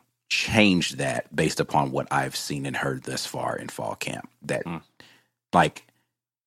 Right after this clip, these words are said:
Speaker 1: I, I've been saying this since essentially before the bowl game last year,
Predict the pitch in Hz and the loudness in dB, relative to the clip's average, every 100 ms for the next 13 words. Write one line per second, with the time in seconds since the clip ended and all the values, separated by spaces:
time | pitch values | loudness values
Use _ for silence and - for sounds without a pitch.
0 | - 90 - 87 92 92 87 - 87 80 | 8 8 8 8 10 8 2 4 2 2
1 | 76 71 - - - - 78 - - - | 2 0 0 -8 -6 0 0 -2 -8 -10
2 | - _ _ _ 143 - 151 190 95 73 | -14 _ _ _ -2 0 2 4 4 2
3 | 69 - - 101 82 69 - 92 82 71 | 0 0 2 4 4 2 6 6 6 0
4 | 65 64 62 64 - 64 60 - | -2 -2 -2 -2 -4 -4 -6 -8